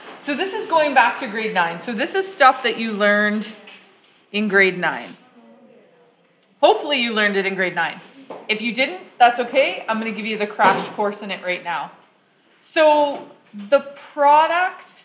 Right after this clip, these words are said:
power of laws. So what that is, is if the base is the exact same and we're multiplying the powers, we can go ahead and add the exponents.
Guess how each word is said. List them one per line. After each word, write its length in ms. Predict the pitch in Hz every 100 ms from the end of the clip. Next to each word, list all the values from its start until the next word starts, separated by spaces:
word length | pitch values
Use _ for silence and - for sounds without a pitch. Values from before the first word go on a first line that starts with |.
| - - - -
power 540 | 220 233 226 233 233 226
of 240 | 190 175
laws. 540 | 180 180 160 139 139 - _ _ - - - - _ _ -
So 120 | 302
what 240 | 269 277 359
that 160 | 349
is, 220 | 277 240
is 160 | 220 214
if 160 | 220 226
the 160 | 196 220
base 400 | 233 277 302 -
is 180 | 233 185
the 140 | 208
exact 800 | 185 165 165 190 208 - - -
same 540 | 254 180 170 220 277 _ _ _ _
and 140 | 214 208
we're 80 | 202
multiplying 880 | 196 208 359 370 - 311 285 277
the 60 | 269
powers, 680 | 262 302 302 226 160 160 170 _ - _ _ _ _ _ _
we 120 | 208
can 200 | 226 214
go 240 | 214 220 226
ahead 280 | 247 208
and 180 | 208 208 -
add 260 | 208 175
the 120 | 180
exponents. 680 | 180 175 - 202 185 160 196